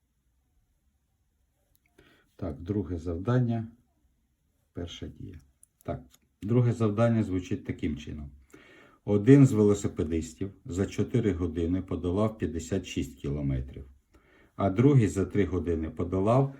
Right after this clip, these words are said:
сорок п'ять кілометрів. Який з велосипедистів мав більшу швидкість і наскільки? І так, для того, щоб знайти швидкість,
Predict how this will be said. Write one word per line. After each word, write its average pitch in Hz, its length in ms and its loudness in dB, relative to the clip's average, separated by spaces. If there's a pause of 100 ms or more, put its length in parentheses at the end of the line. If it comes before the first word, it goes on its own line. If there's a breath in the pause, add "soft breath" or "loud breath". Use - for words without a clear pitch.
(140 loud breath)
сорок 123 440 0
п'ять 92 220 2
кілометрів. 78 800 -8 (420 soft breath)
Який 104 380 6
з - 200 -2
велосипедистів 98 1300 -4 (100)
мав 98 400 2 (100)
більшу 110 340 2
швидкість 80 680 -10 (260)
і 120 300 0
наскільки? 101 800 -4 (1160 soft breath)
І 92 100 -4
так, - 560 2 (300)
для 95 180 0
того, 95 320 0
щоб - 500 -8
знайти 92 760 0
швидкість, - 800 -8